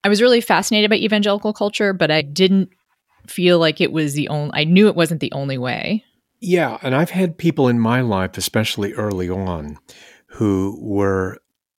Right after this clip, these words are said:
Speaker 2: either strongly evangelical, uh, very committed in some way. And part of me envied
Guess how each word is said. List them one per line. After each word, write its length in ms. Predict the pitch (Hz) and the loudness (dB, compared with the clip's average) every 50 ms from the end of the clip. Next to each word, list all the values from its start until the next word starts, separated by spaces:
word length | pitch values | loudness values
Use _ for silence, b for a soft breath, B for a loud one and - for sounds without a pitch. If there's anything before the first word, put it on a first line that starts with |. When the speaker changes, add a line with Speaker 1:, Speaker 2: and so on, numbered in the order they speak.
| _ _ _ - | _ _ _ -8
Speaker 2:
either 540 | - 107 101 90 101 95 92 92 92 92 - _ | -6 -6 -4 -4 -4 -4 -4 -6 -6 -8 -12 _
strongly 800 | - - - - - - - 107 110 120 127 139 143 131 135 135 | -14 -14 -14 -12 -8 -4 -2 0 2 2 2 2 0 0 -2 -2
evangelical, 1600 | 127 131 117 117 104 117 110 110 107 104 95 - - - 110 110 110 117 110 - - - 113 107 104 107 104 104 104 95 - _ _ - | -2 -4 -6 -4 -4 -4 -4 -2 -4 -6 -8 -8 -6 -6 -4 -4 -2 -4 -4 -6 -8 -8 -6 -6 -4 -4 -4 -6 -8 -10 -12 _ _ -6
uh, 220 | 143 143 - 156 | -6 -4 -2 -2
very 320 | 156 143 165 233 247 247 233 | -2 0 2 2 2 2 0
committed 580 | 240 - - 170 160 156 160 156 156 143 - | -4 -4 -4 -2 0 2 2 2 0 0 -2
in 160 | 139 123 123 120 | -4 -4 -2 -2
some 320 | - - - 127 120 120 | -2 -2 -2 -2 -4 -4
way. 560 | 113 104 110 113 110 101 90 80 82 85 82 _ _ _ | -4 -4 -4 -4 -4 -4 -6 -6 -8 -12 -14 _ _ _
And 240 | - 127 135 127 - | -6 -6 -6 -6 -8
part 300 | - - - 165 196 220 | -8 -2 0 0 2 2
of 160 | 247 208 - | 0 0 0
me 280 | 185 175 170 160 156 - _ | 0 0 0 0 -4 -6 _
envied 680 | - 131 160 185 180 127 104 95 82 - - - - | -2 0 2 2 2 2 0 -6 -10 -10 -12 -20 -20